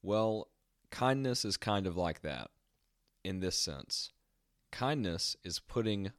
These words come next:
love into action, which is also very convenient given our recent discussion about that fruit of the Spirit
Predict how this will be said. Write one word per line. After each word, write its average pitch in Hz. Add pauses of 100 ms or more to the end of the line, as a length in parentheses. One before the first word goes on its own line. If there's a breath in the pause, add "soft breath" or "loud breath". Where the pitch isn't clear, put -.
love 95
into 87
action, 71 (880)
which 92
is 90 (120)
also 92 (500)
very 107
convenient 90
given 90
our 82
recent 98
discussion 78
about 80 (420)
that 98
fruit 82
of 67
the 80
Spirit 69